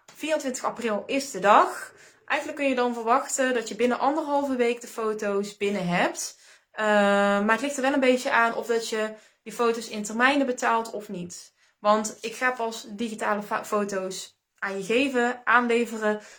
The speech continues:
eh, wanneer het totaalbedrag voldaan is. Dus eigenlijk ligt het ook een beetje bij jou. Als je het totaalbedrag volledig in één keer betaalt, kan ik in anderhalve week de foto's leveren. En anders, ja, dan duurt het wat langer.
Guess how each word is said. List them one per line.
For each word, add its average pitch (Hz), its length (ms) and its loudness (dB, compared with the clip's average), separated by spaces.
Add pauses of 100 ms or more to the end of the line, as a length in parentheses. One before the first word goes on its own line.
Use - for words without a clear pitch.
(120)
eh, 202 260 -8
wanneer 202 360 0
het 196 80 -10
totaalbedrag 190 640 -4
voldaan 180 500 -2
is. 220 320 -6
Dus 214 300 -6
eigenlijk 262 360 -2
ligt 240 180 -4
het - 140 -10
ook 214 120 -8
een 220 80 -6
beetje 202 640 -4
bij 190 180 -4
jou. 196 320 0
Als 208 220 -8
je 208 60 -8
het 196 340 -10 (180)
totaalbedrag 196 680 -4
volledig 202 520 0
in 208 120 -12
één 185 160 -10
keer 247 220 0
betaalt, 185 480 -2 (280)
kan 214 200 -4
ik 185 100 -10
in 202 120 -12
anderhalve 196 440 -4
week 180 220 -6
de - 60 -20
foto's 190 400 -12
leveren. 254 580 2 (240)
En 214 160 -8
anders, 196 640 -4
ja, 247 200 -8
dan 208 160 -10
duurt 208 240 -6
het - 460 -10
wat 214 160 -8
langer. 214 380 -2